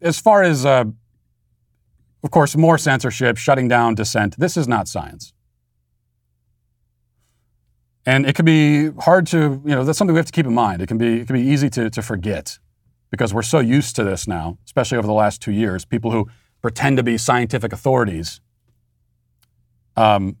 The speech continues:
treating those who disagree with them as, uh, terrorists, as a danger, a threat. But that's how you know someone's not a real scientist. I don't know anything about this guy, but I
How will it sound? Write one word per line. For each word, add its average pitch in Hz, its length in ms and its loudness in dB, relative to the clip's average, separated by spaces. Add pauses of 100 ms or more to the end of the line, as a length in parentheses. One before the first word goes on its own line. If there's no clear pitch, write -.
(380)
treating 156 500 2
those 127 360 0
who 131 80 0
disagree 120 580 -4
with 120 180 -2
them 92 460 -6
as, 101 560 -2 (1600)
uh, - 140 -16 (160)
terrorists, 131 760 -4 (680)
as 101 100 -4
a 117 60 -4
danger, 120 480 -2
a 92 80 -8
threat. - 560 -4 (2500)
But 135 200 2
that's 160 200 2
how 165 80 2
you 147 80 2
know 143 120 2
someone's 127 260 -2
not 120 140 0
a 117 40 0
real 113 120 -2
scientist. 147 480 -6 (1300)
I - 60 2
don't 156 80 4
know 151 120 4
anything 151 340 0
about 127 240 0
this 165 160 -6
guy, 156 180 2
but 123 140 0
I 120 180 2